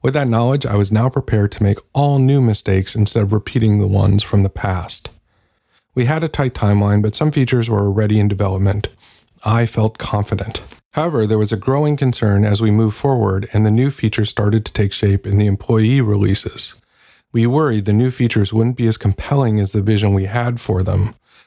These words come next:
We knew that we as employees were not the target users of Spotify Now. We were not representative of our users. To truly understand how the functionality would perform, we wanted to follow our usual product development methods and get the features in front of real customers to validate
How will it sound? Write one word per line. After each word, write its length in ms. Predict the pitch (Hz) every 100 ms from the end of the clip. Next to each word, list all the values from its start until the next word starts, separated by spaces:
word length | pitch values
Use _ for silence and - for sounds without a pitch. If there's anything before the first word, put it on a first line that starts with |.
| _
We 140 | 117
knew 220 | 113 131 147
that 180 | 113
we 300 | 107 117 113
as 120 | 110 104
employees 540 | 101 - 123 113 101
were 80 | 113
not 200 | 107 107
the 80 | 101
target 380 | - 110 107
users 440 | 107 120 131 104 95
of 60 |
Spotify 540 | 90 - 90 92 95 92
Now. 400 | 90 90 92 - _ _ _ -
We 160 | 113
were 140 | 120 113
not 320 | 120 131 107
representative 840 | 117 117 104 120 123 - 104 95
of 100 | 95
our 120 | 95
users. 580 | 95 127 127 - 104 - - _ _ _ -
To 100 | -
truly 320 | - 170 175
understand 440 | 160 139 - 113
how 120 | 113 107
the 80 |
functionality 640 | 101 113 110 110 117 123 104
would 220 | 101 -
perform, 540 | 98 - 147 110 98 - _ _ -
we 80 | 135
wanted 320 | 165 170 156
to 80 | 139
follow 360 | - 110 110
our 160 | 113 104
usual 600 | 101 123 135 131 123 120
product 380 | - 107 113 -
development 480 | 104 101 107 98
methods 400 | 95 92 - 98
and 140 | 117 123
get 120 | 143
the 80 | 147
features 400 | 147 117 113 104
in 100 | 107
front 240 | - 117
of 140 | 98 101
real 240 | 127 123
customers 560 | - 117 - 98 92 87
to 120 | -
validate 600 | 98 107 107 95 90 87